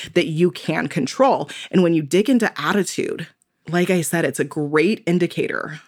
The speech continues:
So pay attention to the way that you do things. It is a great indicator of who you are giving credit to. Are you giving credit to someone outside of yourself? Are you giving credit in the form of blame to someone outside of yourself? Like, you have to do something.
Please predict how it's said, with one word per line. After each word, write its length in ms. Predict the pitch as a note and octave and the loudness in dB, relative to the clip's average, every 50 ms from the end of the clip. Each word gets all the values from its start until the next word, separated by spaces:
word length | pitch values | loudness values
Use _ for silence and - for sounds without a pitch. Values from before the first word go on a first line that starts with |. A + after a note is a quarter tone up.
| _ _ _ _ _ _ _ _ | _ _ _ _ _ _ _ _
So 180 | - - F3 - | -8 -8 -8 -8
pay 400 | - - - - F3+ F3 G3 G3 | -8 -12 -8 -2 2 4 4 4
attention 580 | G3 - - F3+ E3 D#3 - - - - - | 4 2 0 -2 -2 -2 -4 -6 -8 -8 -10
to 140 | - - - | -12 -8 -6
the 100 | - D3 | -4 -4
way 340 | D3 C#3+ D3+ D#3+ D#3 D#3 F3+ | -4 -4 -4 0 2 2 2
that 140 | G3 F#3+ E3 | 2 2 2
you 160 | F#3+ F#3 F3 | 0 -2 -2
do 200 | D3 D3 D3 C#3 | -2 -4 -6 -6
things. 540 | C3+ - - - - - - - - - - - - - - | -6 -8 -10 -10 -10 -12 -12 -14 -14 -14 -16 -18 -20 -16 -8
It 100 | - - | -2 0
is 120 | F3+ E3 D#3 | 0 0 0
a 40 | D3 | -4
great 480 | D3+ C#3+ C#3+ D3+ E3+ F3 G#3 A#3+ - - | -6 -6 -2 0 2 2 2 2 2 2
indicator 760 | F3 F#3 F3+ F3+ E3+ - - D#3+ - - - - - - - _ | 2 2 4 2 2 0 -2 -4 -4 -4 -4 -6 -6 -8 -8 _
of 100 | D3+ C#3 | -8 -8
who 540 | - - - - - - - F#3+ F#3 F#3+ G3+ | -8 -12 -14 -14 -8 -2 0 2 4 4 4
you 200 | G#3 G3 G3 F#3 F#3 | 4 4 4 4 2
are 60 | E3+ | 2
giving 260 | D#3+ D#3 - C#3 D3 | 2 -2 -2 -2 -4
credit 300 | C3+ - - - - - | -4 -4 -4 -6 -6 -8
to. 220 | - - G#2+ - - - _ _ _ _ _ _ _ _ - | -10 -12 -12 -14 -14 -16 _ _ _ _ _ _ _ _ 0
Are 140 | D#3 E3 F#3+ | 4 4 6
you 160 | G3+ G3+ G3 | 6 6 6
giving 220 | G3 F#3 F3+ F3+ E3+ | 6 4 4 2 2
credit 280 | - F#3 D#3+ E3+ - - | 2 2 2 2 0 0
to 80 | E3 | -2
someone 300 | - - D#3 D#3+ - - - | -2 0 0 0 0 -2 -2
outside 440 | - C#3 - - - - - - | -2 -2 -4 -4 -6 -6 -6 -6
of 80 | - - | -6 -8
yourself? 580 | - - - - - - - - _ _ _ _ - _ _ _ _ _ _ _ _ _ _ _ - | -8 -8 -8 -10 -12 -16 -18 -20 _ _ _ _ -20 _ _ _ _ _ _ _ _ _ _ _ -2
Are 100 | D#3 D#3+ | 0 2
you 260 | E3+ E3 D#3+ D3+ - - - F3 D3+ | 2 2 0 -2 -6 -10 -10 -8 -2
giving 220 | D#3 D#3+ D#3+ D3+ | 0 0 0 0
credit 300 | - F3+ E3 E3+ E3+ - | 0 0 2 2 2 2
in 100 | - E3 | 2 0
the 80 | E3 - | 0 0
form 260 | - D#3 D#3 D3+ D3+ | 0 -2 0 0 0
of 140 | C#3+ C#3 - | -2 -2 0
blame 600 | E3 F3 F#3+ F3+ D#3 D3+ - C#3+ D3+ F#3+ G3+ F#3+ - - _ _ - | 2 2 2 2 0 -2 -2 0 0 0 0 -2 -6 -12 _ _ -8
to 100 | - F3 | -6 -6
someone 360 | - - - - D#3 D#3 D#3 | -4 -4 -4 -2 -2 -2 -2
outside 340 | C#3+ - - - D#3 D#3 D3+ | -2 -4 -6 -4 -4 -2 -2
of 80 | D3+ D3 | -2 -4
yourself? 400 | - C3+ - - E3 C#3 - - | -6 -6 -6 -6 -6 -4 -2 -2
Like, 180 | D3 C#3+ - | -2 -2 -2
you 140 | D3+ E3+ E3 | 0 0 0
have 440 | C#3+ - - - D3 C#3+ C#3+ - - | 0 -2 -2 -2 -2 -2 -2 -4 -4
to 60 | - D#3+ | -4 -4
do 200 | - - - - | -2 -4 -4 -6
something. 560 | - - - - - - - - - D3 | -8 -10 -12 -12 -14 -16 -18 -18 -20 -20